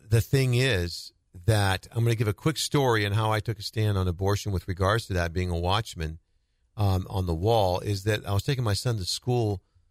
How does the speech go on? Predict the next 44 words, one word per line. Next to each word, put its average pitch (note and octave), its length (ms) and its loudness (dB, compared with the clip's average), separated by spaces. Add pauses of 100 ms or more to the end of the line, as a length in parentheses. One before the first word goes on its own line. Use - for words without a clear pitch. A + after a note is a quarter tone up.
(200)
uh, F#2 480 -2
years G2+ 300 0
ago, F#2 400 -2 (480)
and G#2 400 0
there G#2+ 160 0
was G#2 100 -2
a G#2+ 60 -8
purse - 360 -2
along A#2+ 220 -2
the G#2 60 -4
side G2+ 220 0
of F#2+ 60 -2
the F#2+ 60 -4
road. D2+ 320 -4
So - 60 -20
we G2 80 -6
pulled C#3+ 260 0
over, B2+ 140 2
we G#2+ 80 -2
picked - 240 -4
it G#2 100 2
up. F#2 220 0 (240)
I, G2+ 80 -2 (100)
we A2+ 140 0
were G2 100 2
running C3 280 2
late. G2 180 2
I F2 60 0
dropped A2 320 2
him A2 120 -4
off F#2+ 180 -2
at G2 60 -16
school. D#2 460 -6 (420)
I F#2+ 60 2
opened A#2 300 2
the A2+ 80 -4
purse, G2 440 -2
and G2 120 -8
lo G2+ 240 2
and A2+ 80 -2
behold, F#2+ 400 -2
inside A2 460 -4
the - 40 -16
purse - 540 -8